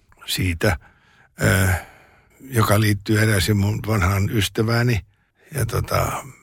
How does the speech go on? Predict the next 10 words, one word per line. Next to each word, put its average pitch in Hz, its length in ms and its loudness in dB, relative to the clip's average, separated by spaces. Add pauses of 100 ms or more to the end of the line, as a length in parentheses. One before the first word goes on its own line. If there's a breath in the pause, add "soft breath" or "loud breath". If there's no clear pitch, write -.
(300)
se - 200 -4
tarina 104 400 2
sitten 98 360 -4
päätyy 101 360 2
tähän 92 340 0
lauluun. 104 560 2 (640)
Se, 113 480 0 (880)
se - 120 -8
on 110 140 0
lyhyesti, 107 720 0